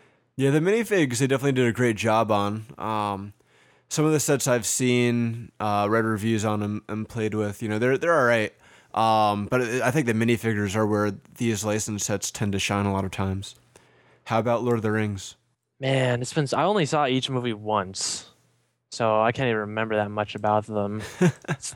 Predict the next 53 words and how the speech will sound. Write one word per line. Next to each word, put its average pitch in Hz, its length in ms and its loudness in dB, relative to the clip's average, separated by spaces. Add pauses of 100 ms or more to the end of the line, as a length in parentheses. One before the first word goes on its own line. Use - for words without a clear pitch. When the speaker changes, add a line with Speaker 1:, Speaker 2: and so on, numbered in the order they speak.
(140)
Speaker 2:
some - 280 -2
of 196 60 4
the 190 60 2
sets 180 280 0
did 156 180 0
look 147 140 -2
kinda 139 220 -2
cool, 123 260 0
though. 131 260 2 (300)
I'm 139 200 2
just 175 220 0
glad 131 440 2
that 113 160 -2
I 120 140 2
got 131 240 2
to 120 80 -2
help 120 380 0
my 123 160 -6
cousin 113 460 -2
build 113 400 2
that 101 180 2 (240)
big 117 260 2
stinking 117 520 -2
set 113 260 0
he 107 160 -4
won 110 280 2
at 104 140 0 (160)
Brick 113 320 -2
Fair. 98 400 -4 (500)
Speaker 1:
Which 120 200 0
one 120 120 2
was 107 140 2
that? 107 260 0
Was 107 120 -4
that 120 180 2
Helm's 127 360 0
Deep? 147 360 -2
The, 113 200 0
the 117 80 2
Speaker 2:
Yeah, 135 140 4
that 131 100 4
was 147 140 2
Speaker 1:
big 147 80 2
Speaker 2:
the 139 60 2
Helm's 139 160 2
Speaker 1:
castle? 139 140 -2
Speaker 2:
Deep 135 220 -2
one. 107 340 -6
Speaker 1:
Nice. 101 260 0
Speaker 2:
Yeah. 113 240 4 (1080)
It - 100 -10
took 131 200 2
us, 107 260 -2